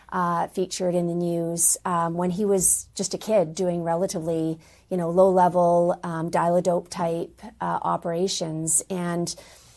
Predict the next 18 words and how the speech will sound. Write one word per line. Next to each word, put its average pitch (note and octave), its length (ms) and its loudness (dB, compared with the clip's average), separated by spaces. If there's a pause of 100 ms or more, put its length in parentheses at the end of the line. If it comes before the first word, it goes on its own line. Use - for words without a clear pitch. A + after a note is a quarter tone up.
(140)
I G3+ 100 2
think C4+ 220 4
Kim's B3+ 300 2
point G#3 420 0
about E3+ 520 0
violence, E3+ 960 0
um, E3+ 440 -6
at F3+ 180 -2
the F#3 60 -8
street - 360 -2
level F3 320 -2
is F#3 160 -2
a F#3 80 0
really, F#3+ 640 -2
really F3+ 260 0
important E3 400 -6
message, D#3 640 -8
because F3 600 -2